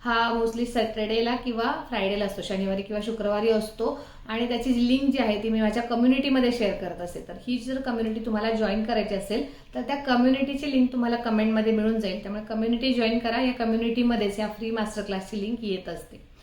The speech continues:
आणि हा जर व्हिडिओ आवडला असेल, उपयुक्त वाटला असेल तर नक्की लाईक करा, शेअर करा, मला कमेंट करून नक्की कळवा की ह्यातला कुठला उपाय जो आहे तो तुमच्या बाबतीत लागू पडणार आहे आणि व्हिडिओला सबस्क्राईब करा.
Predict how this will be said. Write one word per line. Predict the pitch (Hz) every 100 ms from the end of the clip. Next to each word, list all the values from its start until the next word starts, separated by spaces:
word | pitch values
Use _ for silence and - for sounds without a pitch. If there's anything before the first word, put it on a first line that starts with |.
| - -
आणि | 247 247
हा | 247
जर | 262
व्हिडिओ | 262 254 277
आवडला | 262 214 226 240
असेल, | 233 233 214
उपयुक्त | 214 226 233 240
वाटला | 220 214 196
असेल | 190 202 -
तर |
नक्की | 208 214 240 226
लाईक | 208 220
करा, | 233 208 202
शेअर | 240 233 247
करा, | 240 208 214 - - -
मला | 233
कमेंट | 233 254 254 277 277
करून | 254 269
नक्की | 254 233 262
कळवा | 262 226 214
की | 226
ह्यातला | 233 220 247
कुठला | 247 247 226 240 254
उपाय | 247 220 202
जो | 220
आहे | 202
तो | 190 214
तुमच्या | 214 208
बाबतीत | 208 208 214
लागू | 214 190 247
पडणार | 233 202 190 180
आहे | 175 185 - - - -
आणि | 214 233
व्हिडिओला | 226 214 208 233
सबस्क्राईब | 226 - 190 170 -
करा. | 175 156